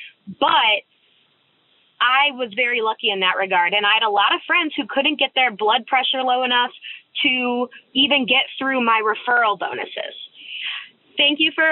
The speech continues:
all that you do. And, you know, my A D H D diagnosis.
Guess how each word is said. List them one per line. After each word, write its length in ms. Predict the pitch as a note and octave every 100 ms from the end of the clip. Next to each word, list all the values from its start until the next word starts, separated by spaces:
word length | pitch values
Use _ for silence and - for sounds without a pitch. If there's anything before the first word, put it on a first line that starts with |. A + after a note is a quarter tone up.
| D4+
all 200 | B3+ C#4
that 140 | D4
you 140 | - D#4
do. 160 | F4 G4 G#4+ -
And, 400 | B3 B3 A#3+ B3 B3+ - _ _ _
you 140 | C#4
know, 240 | B3 F#3+
my 320 | A3 G#3 G3 G3+ -
A 120 | B3
D 200 | A#3+ A3+
H 80 | A3 -
D 140 | B3+ B3+
diagnosis. 600 | F#3+ E3 F3 E3 E3+